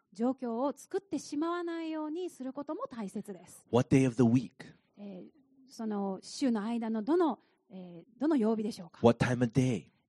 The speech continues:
Speaker 1: えー、どのような時間帯に一番誘惑を感じる時がありますか？
Speaker 2: Where are you?
Speaker 1: どこにいる時に誘惑を感じたりすることがありますか？
Speaker 2: At work? At home?
Speaker 1: 仕事ですか？お家ですか？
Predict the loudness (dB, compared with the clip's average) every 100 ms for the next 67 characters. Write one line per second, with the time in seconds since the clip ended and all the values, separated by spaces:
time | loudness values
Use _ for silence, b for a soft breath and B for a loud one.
0 | -12 -6 0 2 4 2 0 -4 -8 -6
1 | -6 -4 -6 -4 -4 -6 -12 -12 -8 -4
2 | -2 -2 -6 -10 -8 -8 -8 -12 -14 -14
3 | -12 -4 2 6 6 8 8 6 2 -10
4 | _ _ -12 -6 -2 0 2 2 2 -2
5 | -4 -2 0 0 -2 -6 -12 -8 -8 -8
6 | -12 -12 -12 -12 -14 -14 -4 -4 2 6
7 | 8 6 0 -20 _ -14 -2 6 6 6
8 | 2 -2 -6 -8 -10 -8 -6 -8 -6 -8
9 | -8 -8 -8 -8